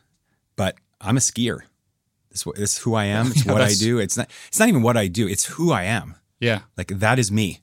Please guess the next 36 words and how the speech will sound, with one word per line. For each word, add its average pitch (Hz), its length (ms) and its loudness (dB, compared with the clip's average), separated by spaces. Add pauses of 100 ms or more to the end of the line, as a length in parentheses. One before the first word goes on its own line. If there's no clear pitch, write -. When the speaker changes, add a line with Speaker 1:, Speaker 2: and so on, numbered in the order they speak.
(160)
Speaker 1:
<laughs> 190 160 6
And 127 180 0
without 113 280 4
Speaker 2:
That's 135 100 4
Speaker 1:
it, - 20 4
Speaker 2:
your 139 220 4
identity. 120 560 0
Speaker 1:
it's 101 140 -2
my 143 160 4
identity. 123 440 2
It 98 80 -2
really 117 320 2
is. 98 180 0
It's 98 160 -4
n-, 120 160 -2
and 107 80 -2
it's 98 160 -2
not 113 200 -2
something 104 420 -2
that, 95 260 -2
um, 90 380 -4 (560)
you 90 100 -6
know, 85 220 -6
I 95 100 -6
just 95 200 -4
created. 92 600 -2
It 98 140 -6
actually, 98 640 -4
it 95 160 -6
actually 95 300 -4
just 87 200 -6
evolved 87 420 -2
to - 120 -10
be 82 200 -6
that 110 200 -4
way. - 220 -16